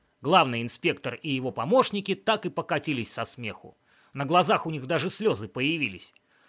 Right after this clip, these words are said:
<laughs> "Ну и уморили вы нас", — сказал господин Врази. "Интересуется содержимым карманов".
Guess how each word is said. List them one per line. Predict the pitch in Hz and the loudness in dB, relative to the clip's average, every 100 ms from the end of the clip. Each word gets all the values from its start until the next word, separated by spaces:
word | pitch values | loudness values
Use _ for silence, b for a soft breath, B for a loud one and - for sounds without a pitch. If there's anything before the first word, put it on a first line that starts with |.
| B | B
<laughs> | B | B
"Ну | 233 190 190 202 | 4 6 6 6
и | 214 | 8
уморили | 214 214 233 240 214 175 | 8 8 6 6 4 2
вы | 165 170 | 2 0
нас", — | 165 156 - | 0 0 -2
сказал | - 123 143 127 | -4 -2 -2 -2
господин | 139 - 143 139 131 | -6 -2 -2 -2 -2
Врази. | 151 131 110 127 b b b _ _ - | 0 -2 -2 -10 b b b _ _ -4
"Интересуется | 185 214 226 233 214 262 294 285 220 | 0 2 2 2 2 2 2 2 0
содержимым | 208 226 202 196 185 247 240 | 0 0 2 2 2 2 2
карманов". | 202 262 233 208 196 185 | 4 4 6 4 4 4